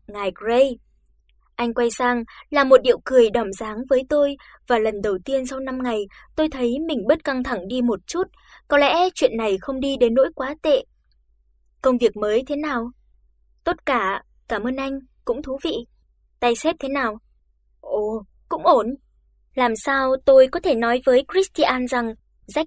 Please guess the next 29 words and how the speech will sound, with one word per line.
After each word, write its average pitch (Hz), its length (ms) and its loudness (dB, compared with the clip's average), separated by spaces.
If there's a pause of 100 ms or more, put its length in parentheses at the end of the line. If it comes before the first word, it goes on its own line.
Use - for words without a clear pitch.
khiến 233 220 -6
tôi 262 220 4
cảm 196 160 2
thấy 214 160 -4
bất 330 160 4
an? 285 220 -2 (580)
Christian 233 680 -2
liếc 339 160 -4
sang 247 220 -6
tôi. 262 340 0 (960)
"Có 226 160 0
chuyện 233 200 -2
gì 214 180 -4
à?" 202 200 -10 (1040)
"Ngoài 240 280 4
những 277 200 -4
điều 311 140 4
hiển 240 300 0
nhiên 277 200 2 (280)
thì 311 140 -4
chả 262 160 2
có 240 200 -4
chuyện - 180 -4
gì 247 200 -2
cả." 202 240 -2 (880)
"Những 214 220 -4
điều 285 160 6
hiển 220 220 2
nhiên?" 262 300 0